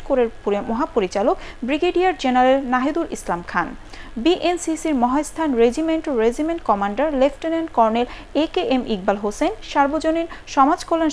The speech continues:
সংস্থার প্রতিষ্ঠাতা সভাপতি মোহন আলী সহ বিএনসিসির কর্মকর্তারা এ সময় উপস্থিত ছিলেন। খাগড়াছড়ির দীঘিনালায় দশ টাকা মূল্যের খাদ্য বান্ধব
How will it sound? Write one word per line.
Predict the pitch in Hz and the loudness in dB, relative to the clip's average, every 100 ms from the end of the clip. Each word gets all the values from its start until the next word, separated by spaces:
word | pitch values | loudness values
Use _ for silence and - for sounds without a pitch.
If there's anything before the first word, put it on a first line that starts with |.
| - | 0
সংস্থার | 214 220 - 233 | -2 -2 -2 -2
প্রতিষ্ঠাতা | - 269 339 - 311 302 330 349 - - | -2 -2 -4 -6 -6 -2 -2 -2 -10 -4
সভাপতি | 302 294 320 320 294 | 0 2 2 0 0
মোহন | 240 285 359 | 2 2 4
আলী | 247 226 - | 2 2 0
সহ | 226 311 233 | 0 -2 -2
বিএনসিসির | 294 - 339 - 294 285 277 - | -2 -2 -4 -4 -6 -4 -4 2
কর্মকর্তারা | 240 285 320 311 311 320 208 | 4 4 0 -2 -2 -2 -2
এ | |
সময় | 202 220 226 208 | -4 -4 -4 -4
উপস্থিত | 208 - 196 | -8 -8 -8
ছিলেন। | - 190 117 76 - - - - - - - - - - - - - - - - - - - - - - - - - - - - - - - - - - - - - - - - - - - - - - | -6 -4 -4 -6 -12 -18 -18 -18 -18 -18 -18 -18 -18 -18 -18 -18 -18 -18 -16 -14 -16 -16 -18 -18 -18 -18 -18 -18 -18 -16 -16 -18 -18 -18 -18 -18 -18 -18 -20 -18 -18 -16 -16 -16 -16 -18 -18 -16 -16 4
খাগড়াছড়ির | 294 294 359 370 381 370 330 | 8 10 8 6 4 4 4
দীঘিনালায় | 294 277 349 349 349 359 233 | 2 2 2 4 6 4 6
দশ | 262 302 - | 6 6 2
টাকা | 330 330 | 0 2
মূল্যের | 302 269 262 285 302 - | 2 2 2 4 2 2
খাদ্য | 262 226 269 226 | 0 2 2 4
বান্ধব | 240 254 311 | 2 0 -4